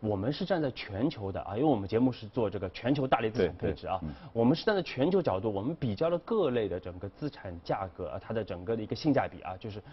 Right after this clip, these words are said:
Speaker 1: 呃，它的一个基本面加上它的估值啊，来看港股都是非常具有竞争力的这样的一个资产啊，所以我们一直是建议大家要去关注，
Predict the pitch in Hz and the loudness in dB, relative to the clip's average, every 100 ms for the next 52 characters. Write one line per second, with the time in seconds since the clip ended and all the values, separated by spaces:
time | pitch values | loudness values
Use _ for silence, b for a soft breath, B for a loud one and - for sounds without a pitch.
0 | B B - 104 101 - 135 127 120 139 | B B -4 -2 -2 -2 2 4 4 4
1 | 170 123 156 - B B 120 120 117 117 | 6 6 6 2 B B 0 0 -4 -4
2 | 113 - 156 131 - 92 b b b 101 | -2 2 2 0 -8 -12 b b b -2
3 | 90 85 107 139 110 - 117 196 156 90 | 0 0 -2 -4 -4 0 2 4 2 -2
4 | - 175 196 - 113 - 180 180 - - | 4 4 4 -2 -6 -4 -2 -2 -2 -6
5 | 101 92 120 85 87 - 104 92 104 107 | -8 -4 -4 -4 -6 -6 -4 -4 -6 -4
6 | 113 110 90 78 87 95 87 85 87 90 | -4 -4 -4 -10 -8 -10 -10 -12 -14 -8
7 | 98 87 - 113 - - 85 - b - | -8 -8 -8 -8 -8 -14 -16 -16 b 2
8 | 165 143 104 143 147 117 110 139 110 101 | 4 6 4 0 -2 -4 -2 -2 0 -2
9 | 101 107 - 110 - 151 170 180 | -2 -4 -6 -12 2 4 4 2